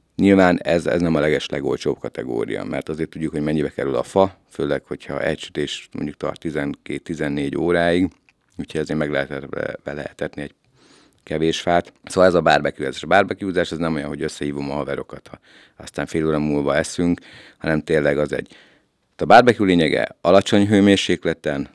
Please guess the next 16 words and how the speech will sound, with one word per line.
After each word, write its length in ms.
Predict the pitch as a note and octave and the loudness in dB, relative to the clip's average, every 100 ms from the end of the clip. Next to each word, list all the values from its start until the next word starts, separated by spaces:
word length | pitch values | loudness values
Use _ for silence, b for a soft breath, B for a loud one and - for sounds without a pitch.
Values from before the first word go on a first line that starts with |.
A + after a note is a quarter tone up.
| _ | _
hosszú 440 | - F2+ F2 - E2 | -2 0 0 0 0
ideig, 260 | D2 C#2+ | 2 -2
ez 100 | - | -4
a 60 | D2 | -8
slow 420 | - - F2+ E2 | -6 2 2 4
low 280 | E2 D#2 D2 | 2 2 0
sütés, 500 | - D#2 - E2 - | -6 -10 -4 -4 -4
tehát, 280 | E2 D2+ - | -8 -8 -8
á, 500 | D2+ D2 C#2+ - G#1+ - _ - - | -8 -6 -4 -4 -6 -10 _ -18 -4
abszolút 520 | E2 - E2+ D#2 _ _ _ _ - - _ | -4 -4 -6 -6 _ _ _ _ -20 -20 _
lentartva 580 | F2+ A2 A#2+ G2+ F2+ D#2 | -2 0 2 0 -2 -6
és 220 | D2+ D#2+ | -6 -4
lassan 380 | F2+ E2+ - D2+ | -2 -2 -2 -6
hosszú 300 | D#2+ D#2 - | -6 -6 -4
ideig 260 | D2 C#2 C2+ | -2 -2 -2
sütünk. 440 | - - B1 | -8 -10 -12